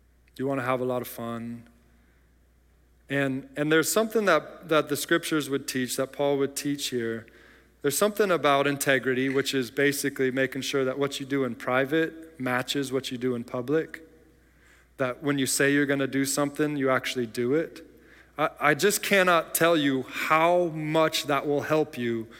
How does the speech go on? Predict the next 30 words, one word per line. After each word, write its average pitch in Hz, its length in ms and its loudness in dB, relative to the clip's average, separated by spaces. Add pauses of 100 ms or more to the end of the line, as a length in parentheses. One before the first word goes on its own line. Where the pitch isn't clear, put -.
(120)
for 147 140 0
the 135 100 2
rest 139 280 2
of 147 100 -2
your 147 160 2
life 123 300 0
if 120 120 -10
you 127 80 -4
can 123 140 -8
focus - 400 -6
on 101 160 -12
that. 95 220 -14 (880)
Just 175 460 2
being 190 240 2
someone 170 340 0
who 160 80 0
says, 151 340 0
"Yes, 180 260 4
I'll 143 120 0
be 156 180 4
there 156 200 2
at 143 120 -2
seven," 160 400 0
and 143 120 -2
then 147 120 -2
you're 147 120 0
there 143 200 0
at 135 100 -2
seven. 175 540 -4 (720)
I, 170 140 0